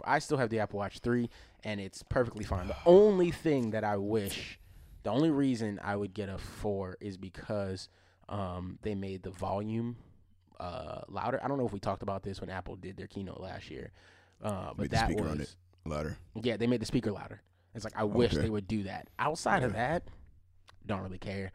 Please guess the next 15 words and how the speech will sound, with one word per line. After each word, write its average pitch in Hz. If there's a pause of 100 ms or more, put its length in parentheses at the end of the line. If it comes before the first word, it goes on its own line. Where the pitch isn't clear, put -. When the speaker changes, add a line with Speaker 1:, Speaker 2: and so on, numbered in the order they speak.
(120)
Speaker 2:
I -
meant 202
to 135
ask 135
Speaker 1:
I -
mean 123
Speaker 2:
you 113
about 104
the, 101
um, 78 (1800)
cellular 107
capability 95
of 82
it, 80
um, 78